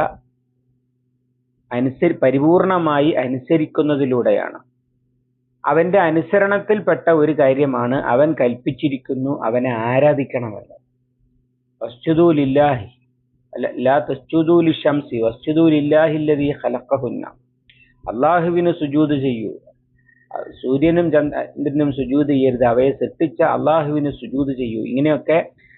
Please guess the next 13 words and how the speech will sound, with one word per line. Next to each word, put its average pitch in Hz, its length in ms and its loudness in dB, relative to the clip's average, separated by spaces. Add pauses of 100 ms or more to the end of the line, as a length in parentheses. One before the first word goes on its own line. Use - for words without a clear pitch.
(180)
ആരാധന 165 640 2
തന്നെ 143 460 -2
അവന് 135 200 2
ചെയ്യണമെന്നും 135 720 0
വേറെ 131 260 4
ആർക്കും 135 360 -2
ചെയ്യരുത് 127 420 -2
എന്നും 110 380 -6 (760)
അള്ളാഹു 139 400 0
താല 139 200 2
പല 127 320 0
രീതിയിൽ 131 460 0 (340)
കൽപ്പിച്ചിരിക്കുന്നു. 123 840 -10